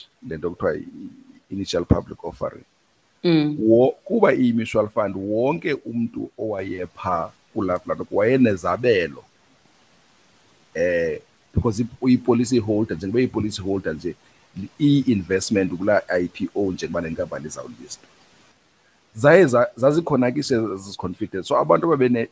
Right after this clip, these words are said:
Speaker 1: ii-policies ngelo xesha, baye bazifumana either ii-shares, okanye omnye athi uyacela ezakhe khe-, ii-shares zibe converted into cash,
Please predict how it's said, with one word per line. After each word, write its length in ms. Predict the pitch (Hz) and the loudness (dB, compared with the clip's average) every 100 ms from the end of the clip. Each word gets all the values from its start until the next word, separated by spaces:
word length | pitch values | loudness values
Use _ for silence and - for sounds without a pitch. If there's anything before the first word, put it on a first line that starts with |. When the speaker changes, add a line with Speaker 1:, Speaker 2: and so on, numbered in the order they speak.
| - | -6
Speaker 1:
ii-policies 520 | - 113 101 - 90 | -4 -4 -6 -10 -14
ngelo 260 | 90 98 85 | -8 -8 -8
xesha, 320 | - 90 - - _ | -8 -10 -10 -20 _
baye 240 | 117 120 | 0 2
bazifumana 560 | 113 123 - - 101 104 - | 2 2 0 -6 -6 -4 -6
either 260 | 104 92 - 120 | -8 -8 -8 -6
ii-shares, 680 | 117 - 113 98 82 - _ _ _ _ _ _ _ - | -4 -2 -2 -2 -6 -14 _ _ _ _ _ _ _ 0
okanye 400 | 127 117 98 90 | 2 2 -2 -4
omnye 280 | 107 120 | 0 2
athi 160 | 110 117 | 0 -2
uyacela 300 | 95 87 113 | -6 -2 -4
ezakhe 260 | 98 85 101 | -4 -8 -10
khe-, 280 | - 95 - | -8 -10 -8
ii-shares 340 | 104 - 90 | -10 -8 -8
zibe 160 | 90 107 | -8 -8
converted 560 | - 82 73 80 87 | -8 -12 -12 -12 -12
into 240 | 71 69 76 | -12 -18 -18
cash, 380 | - 90 95 | -12 -12 -12